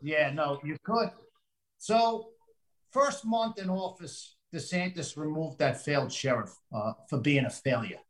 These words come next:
and, and he held him accountable, and he lost his job. That was number one. Number two, uh, he put in a grand jury investigation into, uh, the school district at what happened.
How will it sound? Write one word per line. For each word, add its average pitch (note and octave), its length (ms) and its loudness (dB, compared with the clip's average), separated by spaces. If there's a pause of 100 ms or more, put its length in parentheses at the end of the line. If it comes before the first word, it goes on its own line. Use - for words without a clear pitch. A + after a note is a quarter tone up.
and, A2 200 -2 (140)
and B2+ 120 2
he B2+ 60 4
held D3+ 240 8
him C3 80 2
accountable, A#2+ 680 0
and A#2+ 100 -2
he A2+ 80 0
lost A2+ 320 -2
his F#2+ 160 -8
job. F#2 320 -4 (560)
That F3 180 6
was C#3 200 0
number D3 220 0
one. C3 380 -2
Number G#3+ 300 2
two, A#3+ 420 -2 (600)
uh, D#3 220 4
he F#3 200 2
put G#3 360 0
in F#3+ 320 2
a D#3 160 -2
grand F3+ 400 4
jury F3 520 0
investigation A#2+ 1000 -4 (560)
into, D3 720 2
uh, B2+ 220 6
the B2+ 160 -6
school A3+ 320 -2
district G#2+ 500 -4
at - 140 -4
what B2+ 200 6
happened. D3 360 4